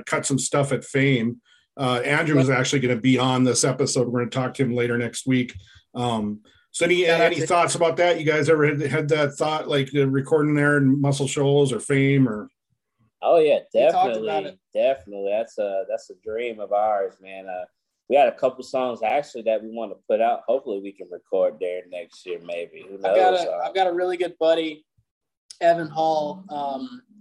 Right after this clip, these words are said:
Speaker 2: he's a New Orleans cat. He plays with, uh, Jay and the Causeways, and he's also got a project of his own, uh, formerly from Roadside Glorious. Uh, y'all should have him on y'all's show, by the way.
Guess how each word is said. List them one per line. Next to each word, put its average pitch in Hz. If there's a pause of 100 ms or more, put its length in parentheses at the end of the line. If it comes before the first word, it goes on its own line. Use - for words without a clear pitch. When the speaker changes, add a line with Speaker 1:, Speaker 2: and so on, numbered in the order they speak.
Speaker 2:
he's 156
a 139
New 147
Orleans 147
cat. 143
He 160
plays 147
with, 139
uh, 131
Jay 151
and 147
the 139
Causeways, 151
and 143
he's 139
also 143
got 139
a 135
project 143
of 131
his 131
own, 147 (560)
uh, 123
formerly 151
from 139
Roadside 147
Glorious. 139
Uh, 131
y'all 165
should 175
have 160
him 160
on 147
y'all's 160
show, 123
by 120
the 123
way. 123